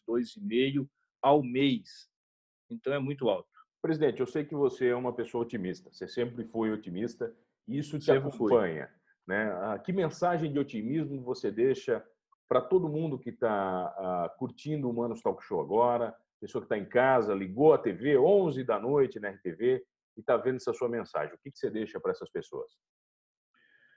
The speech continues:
Speaker 1: Em primeiro lugar, que não se desespere, né? Que, é, é, reflita bastante, com muita serenidade, com muita clareza, analise que negócio que você tem,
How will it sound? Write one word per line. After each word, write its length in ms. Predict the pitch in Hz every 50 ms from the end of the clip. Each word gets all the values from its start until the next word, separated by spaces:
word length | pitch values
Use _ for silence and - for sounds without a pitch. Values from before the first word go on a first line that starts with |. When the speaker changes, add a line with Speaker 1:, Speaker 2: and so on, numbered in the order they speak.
| _ _
Speaker 1:
Em 40 | -
primeiro 260 | - 220 220 208 190
lugar, 480 | 185 170 165 180 185 190 185 190 190 190
que 180 | - 175 170
não 160 | 156 160 170 165
se 140 | - 160
desespere, 680 | 151 143 135 135 123 - - 135 135 135 143 156 160 220 _ _ _ _ _ _ _ _ _ _ _ _ _
né? 260 | 110 107 113 117 117 113
Que, 640 | - - 120 120 117 117 117 113 110 107 104 95 87 _ _ _ _ _ _ _ -
é, 760 | 113 110 110 110 110 110 107 104 104 104 101 101 101 101 98 - _ _ _ _ -
é, 400 | 113 113 110 107 104 101 98 92
reflita 640 | - 139 151 147 - - 147 165 180 185 - 160 143
bastante, 800 | 131 127 120 - - - 135 123 135 143 151 151 147 - 143
com 120 | - - 123
muita 260 | 131 143 143 139 -
serenidade, 1200 | - - 156 143 139 143 139 135 131 127 110 104 120 117 120 127 131 135 135 131 120 113 117 110
com 120 | - 117
muita 280 | 117 123 135 127 139 120
clareza, 920 | - - 127 120 117 113 110 107 113 120 123 127 120 104 - 117 117 110 - _ _ _ _ _ _ _ _ -
analise 680 | 135 151 156 156 147 147 139 143 151 160 147 127 135 135
que 120 | - - 139
negócio 520 | 135 131 117 117 131 139 143 139 143 -
que 80 | - 127
você 360 | 120 123 - - 127 113 107 _ -
tem, 500 | - 117 123 127 127 127 127 127 123